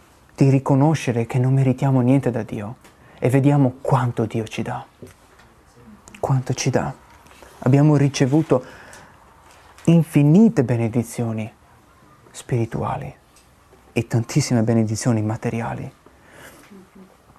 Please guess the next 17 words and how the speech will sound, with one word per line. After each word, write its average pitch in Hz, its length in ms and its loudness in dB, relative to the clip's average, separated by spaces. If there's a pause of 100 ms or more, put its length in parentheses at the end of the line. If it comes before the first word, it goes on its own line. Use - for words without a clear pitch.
(420)
Allora, 151 460 0 (640)
sulla 123 280 -2
base 170 320 2
di 135 120 2
questo 123 400 -4
non 120 160 2
dovremmo 120 460 2
abbondare 123 640 0
nel 147 160 2
ringraziamento? 156 840 -4 (1700)
Dovrebbe 131 320 0
essere 135 260 0
il 127 60 2
nostro 139 280 0
stile 139 360 0
di 123 120 -2
vita, 131 360 -4